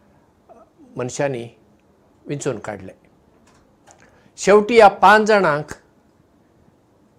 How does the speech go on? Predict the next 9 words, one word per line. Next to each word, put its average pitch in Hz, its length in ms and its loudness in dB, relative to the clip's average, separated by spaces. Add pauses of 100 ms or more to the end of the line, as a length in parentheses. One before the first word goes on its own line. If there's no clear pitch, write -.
(360)
तांची 175 300 -4
परिक्षा 190 440 0
करूंक, 147 460 -4 (640)
तांची 165 240 0
मुलाखत 175 600 0
घेवंक 135 260 -6 (640)
सी - 260 -2
व्ही 180 120 2
रामान 139 420 -4